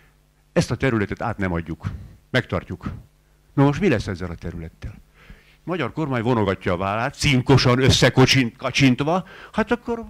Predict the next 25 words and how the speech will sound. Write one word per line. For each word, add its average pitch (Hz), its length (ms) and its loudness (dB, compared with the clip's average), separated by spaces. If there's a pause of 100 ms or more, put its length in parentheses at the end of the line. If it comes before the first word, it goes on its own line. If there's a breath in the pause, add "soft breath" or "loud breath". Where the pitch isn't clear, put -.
(180)
most 220 280 -10
már 226 140 -10
meg 233 220 -8
kell 160 160 -6
oldani 92 320 -8
nemzetközi 107 560 -6
jogilag 180 440 -2
valahogyan 170 440 -8
most 165 160 -10
mi 170 100 0
legyen. 90 380 -4 (720 soft breath)
Ugye 123 240 -4
Prónai, 127 500 -2
Ostenburg, 104 680 -2 (180)
meg 92 160 -10
Héja 120 300 -2
Sivánék, 98 480 -12
meg 90 120 -10
a 90 60 -10
többiek, 127 420 -4
ugye, 151 220 -6 (300 loud breath)
erre 233 180 2
ők 160 100 2
kitalálják, 131 580 -4
hogy 110 180 -4